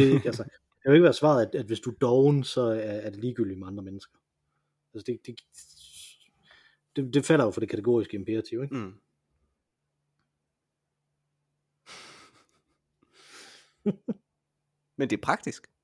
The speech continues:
Speaker 2: <laughs>
Speaker 1: Det er det, det er det. Man får meget t-, mere tid i kalenderen,
Speaker 2: Det
Speaker 1: ikke?
Speaker 2: må man
Speaker 1: Altså, så kan
Speaker 2: sige.
Speaker 1: man også, så kan man også holde hund,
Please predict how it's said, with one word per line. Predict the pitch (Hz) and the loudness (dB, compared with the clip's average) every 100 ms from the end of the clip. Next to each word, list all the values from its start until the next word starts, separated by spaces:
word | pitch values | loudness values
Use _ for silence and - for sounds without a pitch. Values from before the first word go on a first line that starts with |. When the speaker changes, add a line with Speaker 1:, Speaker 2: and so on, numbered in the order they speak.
| _ | _
Speaker 2:
<laughs> | 135 - 208 - 214 226 - 190 - - _ - - - - _ | -6 2 2 2 -2 -4 -8 -12 -14 -20 _ -20 -20 -20 -20 _
Speaker 1:
Det | 262 277 | 4 6
er | 180 | 6
det, | 185 | 6
det | 160 | 6
er | |
det. | 160 | 4
Man | 156 127 | 2 0
får | |
meget | 143 175 185 | 0 0 -2
t-, | |
mere | 165 156 | 2 2
tid | - 151 | 2 -2
i | |
kalenderen, | 120 120 123 120 139 | 0 0 0 -4 -4
Speaker 2:
Det | |
Speaker 1:
ikke? | 220 | -2
Speaker 2:
må | 190 | 0
man | 139 | -2
Speaker 1:
Altså, | 135 | -4
så | - | 0
kan | 175 | 4
Speaker 2:
sige. | |
Speaker 1:
man | 143 151 | 4 2
også, | - | 0
så | 185 | 4
kan | 180 | 6
man | 156 | 6
også | 147 - | 6 8
holde | 156 139 | 8 8
hund, | 156 180 | 6 4